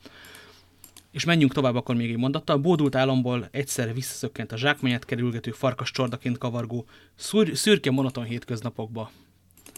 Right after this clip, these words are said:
Ezt azért nem szoktuk annyit emlegetni, mint a kikötő felett az eget, de hogy pont ugyanazt a trükköt játsszál, az is hétszentség.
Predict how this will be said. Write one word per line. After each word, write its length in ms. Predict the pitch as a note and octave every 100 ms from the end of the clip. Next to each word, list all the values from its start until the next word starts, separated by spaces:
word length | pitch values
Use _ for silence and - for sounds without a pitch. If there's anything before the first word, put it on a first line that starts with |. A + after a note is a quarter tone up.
| - - _ - _ _ _ _ _ _ _ _ - -
Ezt 220 | D#3+ -
azért 200 | D#3 F3
nem 100 | G#3+
szoktuk 340 | - C#3+ C#3+
annyit 240 | C#3+ C#3+ C#3
emlegetni, 440 | C3 B2+ C3 C3+
mint 140 | B2+ A#2+
a 40 |
kikötő 360 | - C#3 C3 A#2+
felett 320 | B2 A#2 -
az 100 | A#2
eget, 440 | A2+ B2 D#3+ - - - -
de 520 | - C3 B2+ B2+ B2+ - _ -
hogy 160 | - D3
pont 260 | F3 F3 F3
ugyanazt 400 | E3 D3+ D3 D3+
a 260 | C#3 C3+ -
trükköt 320 | D#3+ D#3 C#3
játsszál, 340 | C3+ C3 C#3
az 80 | B2
is 120 | A#2+
hétszentség. 600 | A#2 A2 A#2 A2 A2+ A2+